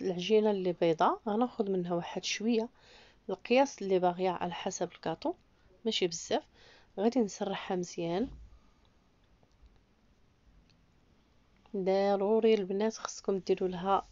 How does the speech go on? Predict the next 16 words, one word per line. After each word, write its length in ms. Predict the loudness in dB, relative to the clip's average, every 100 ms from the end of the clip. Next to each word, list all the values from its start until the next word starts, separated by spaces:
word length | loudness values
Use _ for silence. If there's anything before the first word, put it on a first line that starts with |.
| -16
دقيق 440 | -6 0 0 0 -8
لانها 560 | -6 -6 -6 0 0 0 -12 -20 -20 -20 -20 _
كتبقى 360 | -8 -8 -4 -2
كتشد 420 | -2 -2 -4 -6
شويش، 640 | -6 -4 -2 0 0 0
هي 180 | 2 4
ما 100 | 2
كتلصقش 540 | 0 -2 -4 -4 -4 -2
ولكن 380 | -2 -2 -4 -6 _
كتشد 460 | -2 -2 -2 -4 -6
في، 560 | -8 -2 0 0 -2 -4
في 160 | -10 -12
الدلاك. 640 | -12 -4 0 0 0 -6 _ _
صافي 260 | -20 -2 0
البنات 340 | 0 -2 -2
غنسرحها 640 | -4 -4 -6 -6 -2 -2